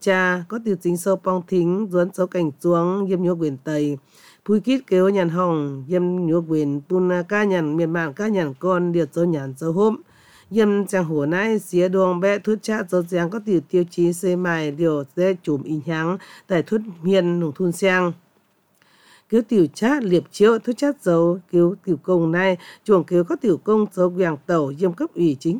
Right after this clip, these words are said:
quyền cứu miền màn hò nọ chuồng chát chuồng hiêu nằm khát xía đuông bé thút chát ta đâu điều bến xía đảng hải thế điểm nông thôn sang giúp tiểu công thế điểm nông thôn sang háng ít thi nhiệt diệp phấy. Như bờ thất sùn phun mà tỏi mông duấn bài phía nằm khát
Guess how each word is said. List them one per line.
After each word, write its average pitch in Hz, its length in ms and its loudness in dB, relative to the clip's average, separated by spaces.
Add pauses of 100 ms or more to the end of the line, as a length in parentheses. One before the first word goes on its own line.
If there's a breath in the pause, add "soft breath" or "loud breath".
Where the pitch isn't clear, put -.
(100)
quyền 151 380 0
cứu 165 220 2
miền 175 240 0
màn 156 240 -2
hò 151 200 -4
nọ 147 400 -2
chuồng 151 200 -2
chát 269 280 -8
chuồng 139 260 -4
hiêu 185 300 0 (320 loud breath)
nằm 196 160 2
khát 302 240 -4
xía 180 220 2
đuông 180 260 2
bé 190 160 2
thút 208 260 -4
chát 196 380 -2
ta 190 140 0
đâu 202 340 2 (260 loud breath)
điều 208 160 4 (120)
bến 208 200 2
xía 220 280 0
đảng 160 260 0
hải 143 320 -2
thế 233 160 -8
điểm 175 220 0
nông 156 260 0
thôn 190 160 -2
sang 175 440 0
giúp 269 160 -4
tiểu 165 200 2
công 214 260 0
thế 214 140 -4
điểm 175 140 -2
nông 139 80 -6
thôn 208 180 -6
sang 190 280 -4
háng 151 180 -8
ít 202 160 -14
thi 214 80 -6
nhiệt 160 200 -2
diệp 147 140 -6
phấy. 165 380 0 (1200 soft breath)
Như 226 80 0
bờ 220 120 4
thất 311 160 -2
sùn 208 140 0
phun 214 200 -6
mà 214 120 -4
tỏi 156 140 -2
mông 175 220 -2
duấn 180 240 0
bài 170 160 -2
phía 208 320 0 (320 loud breath)
nằm 190 240 -2
khát 277 260 -6